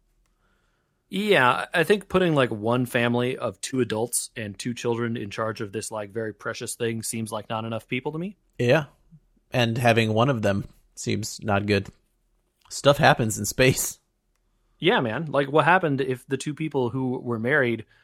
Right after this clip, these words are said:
Speaker 1: were in the same room together and there was an explosion and they both died? Are the two children now in charge?
Speaker 2: What happened if a
Speaker 1: What?
Speaker 2: solar C M E destroyed the ship and everybody died? Like, basically what
Speaker 1: Yeah,
Speaker 2: happened
Speaker 1: or,
Speaker 2: here.
Speaker 1: or,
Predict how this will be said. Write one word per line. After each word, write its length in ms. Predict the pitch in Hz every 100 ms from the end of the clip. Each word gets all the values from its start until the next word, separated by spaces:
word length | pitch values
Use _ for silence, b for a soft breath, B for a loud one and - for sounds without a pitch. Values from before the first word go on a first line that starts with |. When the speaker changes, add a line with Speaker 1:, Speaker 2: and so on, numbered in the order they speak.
| _ _
Speaker 1:
were 180 | 131 127
in 120 | 127
the 60 | 120
same 280 | - 131 120
room 220 | 135 156
together 480 | 127 113 110 107 -
and 240 | 127 113 107
there 160 | 113
was 180 | 113 110
an 180 | - 117
explosion 540 | 117 - 113 127 101
and 160 | 98 101
they 60 | 104
both 220 | 107 -
died? 320 | 110 117 101 _ _
Are 100 | 113
the 80 | 110
two 160 | -
children 360 | 139 135 131 151
now 160 | 147 160
in 80 |
charge? 420 | 160 - 165 196 120
Speaker 2:
What 100 | 135
happened 360 | 135 135 127
if 100 | 117
a 40 | 110
Speaker 1:
What? 60 |
Speaker 2:
solar 760 | - - 120 123 120 117 113 -
C 440 | - - - 135 127
M 160 | 117
E 400 | 117 139 131 110 -
destroyed 680 | - - - - 117 117 110 - _ _
the 80 | 117
ship 320 | 107 - 151
and 120 | 107 104
everybody 320 | 104 117 104
died? 340 | 120 151 104 -
Like, 240 | 107 98 -
basically 380 | 104 - -
what 80 | 190
Speaker 1:
Yeah, 40 | 208
Speaker 2:
happened 280 | 120 139
Speaker 1:
or, 20 | 139
Speaker 2:
here. 200 | 117 - b b _ _ _
Speaker 1:
or, 500 | 139 131 127 120